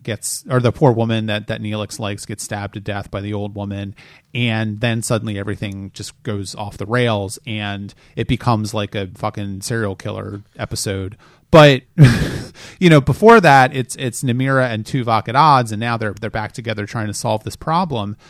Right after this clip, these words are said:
But, you know, in an episode where we're talking a lot about Tuvok's loneliness,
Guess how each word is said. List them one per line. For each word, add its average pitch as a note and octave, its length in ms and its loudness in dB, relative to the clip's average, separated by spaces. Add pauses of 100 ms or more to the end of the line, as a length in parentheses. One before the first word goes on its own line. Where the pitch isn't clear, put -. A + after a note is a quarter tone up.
(360)
But, G3 340 8
you A#3 100 2
know, F#3+ 340 4
in G3 100 0
an G3 100 2
episode A3+ 360 2
where D3+ 140 2
we're A#2 60 -4
talking D3 380 0
a B2 60 -2
lot B2 220 2
about G#2+ 260 -2
Tuvok's A2 480 -4
loneliness, A#2 880 -2